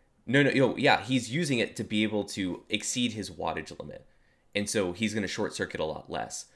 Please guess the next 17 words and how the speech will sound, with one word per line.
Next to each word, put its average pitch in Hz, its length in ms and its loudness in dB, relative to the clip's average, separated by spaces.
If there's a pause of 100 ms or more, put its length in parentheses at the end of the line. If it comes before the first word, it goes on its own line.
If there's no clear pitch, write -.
(120)
So 107 100 -8
this 127 300 2
way, 80 320 0 (340)
as 113 160 2
long 127 220 4
as 123 120 -4
we 120 120 -2
have 107 340 -2
bigger 107 300 0
and 101 80 -4
bigger 95 260 -2
batteries 90 460 -2
for 92 140 -8
him 90 200 -12
to 82 100 -14
train 92 360 -4
on, 180 260 -8